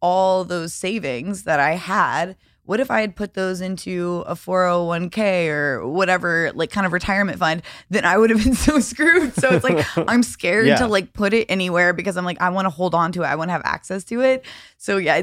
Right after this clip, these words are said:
Speaker 1: but I totally understand the safety of wanting some kind of security,
Speaker 2: Mm-hmm.
Speaker 1: whether emotional
Speaker 2: Emotional,
Speaker 1: or
Speaker 2: mostly emotional for me. But yeah, I don't, it's so funny, uh, not to deter from your, fr-, I'm not trying to dry up any vaginas out there
Speaker 1: <laughs>
Speaker 2: or melt any boners, but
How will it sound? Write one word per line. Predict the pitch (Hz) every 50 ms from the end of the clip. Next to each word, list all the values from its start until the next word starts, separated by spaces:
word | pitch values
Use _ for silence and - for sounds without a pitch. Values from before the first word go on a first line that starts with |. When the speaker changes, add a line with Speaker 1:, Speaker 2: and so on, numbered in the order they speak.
| 190 -
Speaker 1:
but | - 170
I | 180 180
totally | 170 185 185 185
understand | 180 175 180 180 - 175 165 156 156
the | 165
safety | - - 147 143 151 139 - 156 151 147
of | 143 135 143 147
wanting | 147 147 143 147 147 147 143 143 147 151 147 143 -
some | - - - 185 196 185
kind | - 202 185
of | 175 156
security, | - - 165 - - 151 147 143 139 139 143 143 147 143 - _ _ _ _ _ -
Speaker 2:
Mm-hmm. | 127 98 95
Speaker 1:
whether | 95 170 156 139 160 156
emotional | 151 175 175 170 170 175 170 165 - - 175 170 165 165 160 156
Speaker 2:
Emotional, | - - 120 120 120 120 156 165 151 151 151 117 113 113
Speaker 1:
or | 107
Speaker 2:
mostly | 120 156 196 185 - - 175
emotional | 135 127 123 117 - - 117 101
for | - 107
me. | 101 101 98 95
But | 82 104 120 113
yeah, | 143 147 123
I | 110 120
don't, | 120 120 - - _ _ _
it's | - 110 -
so | - 135
funny, | 110 - 110 101 107 110 104
uh, | 101 107 -
not | 110 107 104
to | - 107
deter | 90 90 95 - - - 110 104 98
from | - - 101 98 95
your, | 95 92 90 90 87 87 - -
fr-, | - - - -
I'm | - 110 107
not | 104 98
trying | 92 - 104 92 92
to | 90
dry | 82 92 98 92 95
up | 92 -
any | 98 90 87 87 87 87 87 - -
vaginas | - 104 98 85 95 95 95 98 98 92 95
out | 92 90 -
there | 101 92
Speaker 1:
<laughs> | 90 - 90 - 359 - 87 - 359 - - 349
Speaker 2:
or | 330
melt | - - - - - -
any | - 107
boners, | 98 123 120 113 101 -
but | - 117